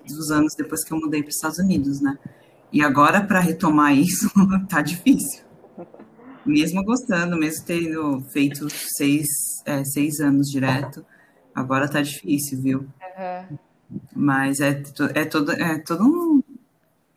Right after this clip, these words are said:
Speaker 1: eu, eu vejo que, assim, eu comecei a me, me cobrar muito, porque eu tava num nível mais avançado, né?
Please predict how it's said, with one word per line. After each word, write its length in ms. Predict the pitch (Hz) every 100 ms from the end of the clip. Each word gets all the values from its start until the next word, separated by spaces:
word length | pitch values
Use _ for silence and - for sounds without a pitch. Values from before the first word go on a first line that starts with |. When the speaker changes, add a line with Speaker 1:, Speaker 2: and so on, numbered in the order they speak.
| -
Speaker 1:
eu, 220 | - 143 -
eu 160 | 170
vejo 380 | 170 160 190 208
que, 120 | -
assim, 300 | 208 208 175
eu 100 | 156
comecei 480 | 160 143 170 170 180
a 40 | 185
me, 240 | 196 - -
me 160 | 180
cobrar 400 | 180 175 156 170
muito, 500 | 175 151 156 220 254
porque 880 | 254 160 147 - 147 143 143 139 131 - _ _ _ _ _ _ - _
eu 140 | 147
tava 220 | 156 156 165
num 100 | 170
nível 240 | 165 170
mais 240 | 170 170 175
avançado, 640 | 165 185 - 175 151 147
né? 220 | 143 143